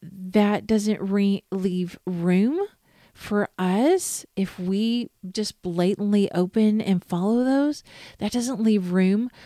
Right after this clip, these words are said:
for us to be able to choose who we are and, and get to know who we are and to accept that, because we're trying to fit ourselves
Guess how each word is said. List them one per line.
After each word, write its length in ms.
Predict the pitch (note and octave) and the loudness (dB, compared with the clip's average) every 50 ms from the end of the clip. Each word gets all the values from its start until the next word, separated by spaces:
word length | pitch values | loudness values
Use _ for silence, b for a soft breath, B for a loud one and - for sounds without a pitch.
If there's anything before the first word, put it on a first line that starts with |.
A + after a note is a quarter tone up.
| B B | B B
for 280 | - - A3 G#3+ - | -10 -6 -6 -4 -2
us 260 | - F#3+ G3+ F#3+ - - | 0 0 0 0 -2 -4
to 80 | G#3 | -4
be 160 | F#3 G3 F#3+ F#3+ | -2 0 0 2
able 160 | F#3 F3 F3 F3 | 0 0 -2 -4
to 120 | - F3 | -6 -8
choose 640 | - - - - F#3 F3+ F#3 G3+ G#3+ A3+ A#3 - - b b b b b b b b b b _ _ _ _ _ _ - | -8 -8 -6 -2 0 0 0 0 0 -2 -4 -6 -10 b b b b b b b b b b _ _ _ _ _ _ -6
who 200 | - G3+ A#3 A#3 | 2 2 4 4
we 160 | B3+ C4+ A3+ - | 4 2 0 0
are 540 | - E3+ F3 F3 F3 F#3 F#3+ G#3 A3+ A#3 - - | 0 0 0 2 2 2 2 0 0 -2 -4 0
and, 320 | F#3+ G3 F#3 F3+ F3+ - | 2 2 2 2 0 -2
and 180 | - F#3 F#3 F3+ | -2 -2 0 2
get 140 | G#3 G3+ F#3+ | 0 0 0
to 100 | - G3 | 0 -2
know 280 | F3+ F3 F3 F3 F3+ G3 | 0 2 2 2 2 2
who 160 | F#3+ G3+ G3 | 2 2 0
we 160 | F#3+ F#3+ F#3 | 2 2 0
are 400 | F3+ D#3 D#3+ E3+ F3+ F#3+ G3+ - - - | 0 0 0 0 0 0 0 -2 -4 -4
and 340 | F3+ F3+ F3 F3 F3 F3 - | -2 -2 0 0 -2 -4 -6
to 380 | - - F#3 F3 F3 E3+ - - | -6 -4 -2 -2 0 -2 -2 -2
accept 420 | - F3+ - - - F3+ F3 - - | -6 -6 -6 -4 -4 -4 -4 -2 -2
that, 200 | F#3+ E3 - - | -4 -4 -2 -4
because 280 | F#3 - - F3+ E3+ | -6 -2 -2 -2 -2
we're 80 | F3+ F3+ | -2 -4
trying 260 | F3+ - - F3 F3 | -6 -4 -4 -2 -2
to 60 | F3 | -2
fit 240 | E3 - - F#3 F3+ | -4 -6 -6 -4 -4
ourselves 580 | G3 G3+ G#3+ - - G3 E3 E3 E3+ E3+ - | -2 -4 -4 -4 -2 -2 -2 -2 -4 -4 -6